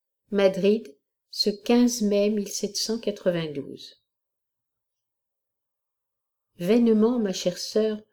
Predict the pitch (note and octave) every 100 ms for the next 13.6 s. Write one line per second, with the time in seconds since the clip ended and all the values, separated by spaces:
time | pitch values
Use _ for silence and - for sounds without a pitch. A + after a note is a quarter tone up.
0 | _ _ _ - G3+ B3 B3 B3+ A#3+ A#3+
1 | C4 - - G#3+ - A#3+ A3+ G#3+ G3 G3+
2 | F#3+ F#3+ - G#3+ - A3+ G3 F3+ F3 F3
3 | F3 F3 F3 F3+ F#3 F#3 - F#3 F3+ E3+
4 | D3+ D3+ - _ _ _ _ _ _ _
5 | _ C#3+ F3 F3 F#3 G3+ A3+ A3+ - _
6 | _ _ - F#3+ B3 B3 C4+ - D4 B3
7 | G#3+ G#3+ G#3 G#3 A#3 A#3+ A3 G3+ - B3
8 | A#3 A3 F#3+ - _ _ F#3 F#3+ - C4+
9 | C4 A3+ A3+ A3 G3 F#3+ F#3+ - A3 -
10 | - F#3 F3 E3 D#3+ F3 _ _ _ _
11 | _ _ _ _ _ C#4 B3 A#3+ A#3 G#3
12 | G3+ F#3+ F#3+ F#3 - F#3+ F#3+ F3+ F3 E3+
13 | E3 E3 - - F#3+ F#3+